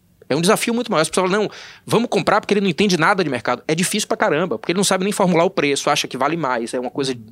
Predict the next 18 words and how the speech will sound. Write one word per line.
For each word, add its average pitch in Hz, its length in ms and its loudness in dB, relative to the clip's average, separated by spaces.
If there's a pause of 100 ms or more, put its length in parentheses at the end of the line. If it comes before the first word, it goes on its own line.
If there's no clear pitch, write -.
(500)
Então, 202 140 2
assim, 175 180 0 (640)
quando 170 200 2
a 180 40 4
gente - 160 0
colocou 160 400 2
pessoas 127 380 0
de 127 80 4
alto 170 240 0
nível 120 400 -4 (100)
na 113 120 -4
conversa, 117 600 -2 (560)
a - 60 -6
conversa 147 320 0
começou 139 300 0
a - 20 -2
fluir 135 260 0
bem, 165 360 2